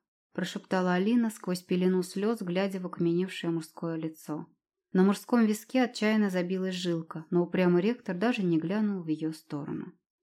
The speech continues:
«Как ты мог? Ты решил все за меня, но теперь я вспомнила, слышишь? Я вспомнила все». Верк Термидонт Ниберус, ректор Межмировой академии демиургов,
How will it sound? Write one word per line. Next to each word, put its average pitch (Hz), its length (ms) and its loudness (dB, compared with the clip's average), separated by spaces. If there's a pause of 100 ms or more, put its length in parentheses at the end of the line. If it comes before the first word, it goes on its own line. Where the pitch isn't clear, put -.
(460)
«Как 226 240 2
ты 220 140 4
мог? 190 400 6 (260)
Ты 214 140 6
решил 233 280 4
все 220 200 0
за 208 160 0
меня, 196 480 6 (200)
но 196 120 2
теперь 240 340 6
я 214 140 4
вспомнила, 180 640 2
слышишь? 247 580 0
Я 180 160 0
вспомнила 202 580 0
все». 160 400 -8 (640)
Верк 240 600 4
Термидонт 190 640 2
Ниберус, 202 720 0 (340)
ректор 220 400 4
Межмировой 175 600 4
академии 165 460 2
демиургов, 202 720 2